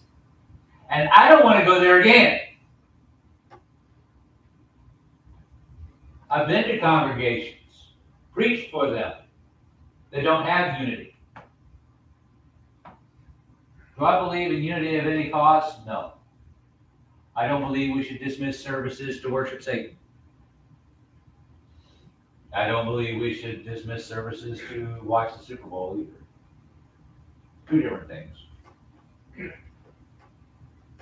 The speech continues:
Yet, I do believe in unity at a great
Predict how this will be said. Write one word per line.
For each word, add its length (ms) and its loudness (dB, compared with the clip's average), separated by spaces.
Yet, 500 -6
I 280 -4
do 220 -4
believe 720 -6
in 300 -12
unity 680 -10
at 120 -14
a 220 -8
great 400 -14